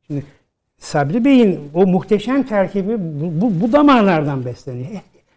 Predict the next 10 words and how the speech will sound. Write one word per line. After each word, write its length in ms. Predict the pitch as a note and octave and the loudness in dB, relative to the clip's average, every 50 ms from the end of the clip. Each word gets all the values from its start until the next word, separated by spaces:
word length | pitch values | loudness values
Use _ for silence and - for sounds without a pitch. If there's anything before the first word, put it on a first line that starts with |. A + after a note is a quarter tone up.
| _ _ | _ _
Hepsinin 420 | - - - - - E4 D4+ D#4 C#4 | -10 -10 -6 0 2 4 6 6 6
hakkını 500 | A#3 A#3 - - - F3+ D#3+ D3+ C#3 C3+ | 4 4 2 0 -2 -4 -4 -4 -4 -6
veriyor. 280 | C3 B2 A#2 A#2+ A2 G#2 _ _ _ _ _ | -8 -8 -10 -12 -14 -16 _ _ _ _ _
Hepsinin 320 | - D3+ - - G#3+ A#3+ A3+ | -16 -14 -10 -8 -8 -4 -4
hakkını 420 | G3+ F#3 - - F#3 G3 B3 B3 | -2 -4 -4 -4 -6 -4 -4 -2
veriyor. 300 | G3 D#3+ C3+ A#2+ A#2+ A2 G#2+ _ _ _ _ _ _ _ _ | -2 -2 -2 -4 -8 -12 -14 _ _ _ _ _ _ _ _
İçselleştiriyor. 880 | _ _ - - D#3 D3 C#3+ C#3 D3 D3 D3 - - E3 E3+ G#3 F#3 C3 - _ _ _ _ _ _ _ _ _ _ _ _ _ _ _ _ _ | _ _ -8 -4 -4 -2 -2 -2 -4 -4 -6 -10 -14 -14 -12 -12 -12 -14 -16 _ _ _ _ _ _ _ _ _ _ _ _ _ _ _ _ _
Şimdi 440 | - - G3+ G#3 A3 G#3 G3 G3+ - - - _ _ _ _ | -8 -6 -4 -2 0 -2 -2 -2 -6 -14 -20 _ _ _ _
Sabri 360 | - - E3+ E3+ G#3+ B3+ A#3 | -4 -2 -2 0 0 0 2
Bey 280 | C4+ A#3+ F3+ D#3 C#3 | 4 4 4 2 0